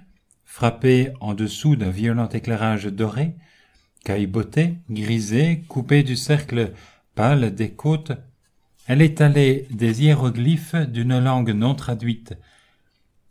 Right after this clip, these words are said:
un vide blanc grossièrement triangulaire et des traînées blanchâtres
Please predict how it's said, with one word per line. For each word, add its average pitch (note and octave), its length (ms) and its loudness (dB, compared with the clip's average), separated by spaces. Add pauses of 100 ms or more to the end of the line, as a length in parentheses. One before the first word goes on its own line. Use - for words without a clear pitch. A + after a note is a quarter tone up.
un A#2 180 2
vide A2+ 400 2
blanc G#2+ 460 2
grossièrement A2+ 640 -2
triangulaire A2 880 -4 (560)
et A#2+ 180 2
des A#2 200 -2
traînées C#3 400 2
blanchâtres B2+ 760 -2